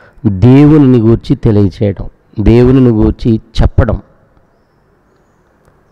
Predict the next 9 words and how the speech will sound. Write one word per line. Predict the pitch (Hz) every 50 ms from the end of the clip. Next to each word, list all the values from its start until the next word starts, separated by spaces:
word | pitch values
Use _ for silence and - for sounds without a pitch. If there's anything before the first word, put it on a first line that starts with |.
| _ _ _ _ _ _ _ _ _ _ _ _ _ _ _ _ _
ప్రియులారా, | - 160 185 196 202 180 170 165 127 117 117 127 151
దేవుని | 147 127 120 135 143 156 175 196 196 190
గూర్చి | 160 185 190 160 - - 208 190
ఎవరు | 139 123 123 135 156
చెప్పాలి, | 160 - 170 160 - - 170 160 156 156 160 156 160 170 - _ _ _ _ _ _ _ _ _ _ _ _ _ _ _ _ _ _ _ -
ఎవరు | 113 113 127 143 160
చెప్పగలరు | 156 - - 123 107 - - 147 139 139 147 147 147 147 147 151 160 - - - _ -
అంటే | 113 120 113 120 117 101 101 113 139 - _ _ _ _ _ _ _ _ _ _ _ _ _ _ _ - -
నరులే | 113 107 110 113 117 131 139 151 160 170 185 196 226 233